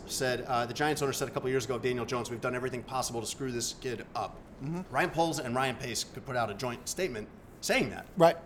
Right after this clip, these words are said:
Speaker 1: All of that being said, you do not get forever no matter what the circumstances are. The Bears are just careening like an asteroid to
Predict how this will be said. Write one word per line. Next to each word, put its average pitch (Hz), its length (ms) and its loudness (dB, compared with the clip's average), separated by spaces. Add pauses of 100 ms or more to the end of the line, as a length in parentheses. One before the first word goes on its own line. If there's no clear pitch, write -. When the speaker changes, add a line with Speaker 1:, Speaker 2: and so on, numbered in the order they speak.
(680)
Speaker 1:
All 214 240 10
of 190 100 6
that 185 200 6
being 170 220 2
said, 185 340 0 (300)
you 139 100 -2
do 151 220 0
not 170 240 0
get 160 100 -2
forever 131 400 0
no 120 140 -2
matter 113 180 0
what 110 160 0
the 107 60 -6
circumstances 101 720 -2
are. 101 200 0 (280)
The 131 80 -4
Bears 143 400 2
are 120 180 2 (500)
just - 200 -4 (340)
careening 165 800 6
like 147 160 4
an 123 100 0
asteroid 104 640 0 (520)
to 117 340 -2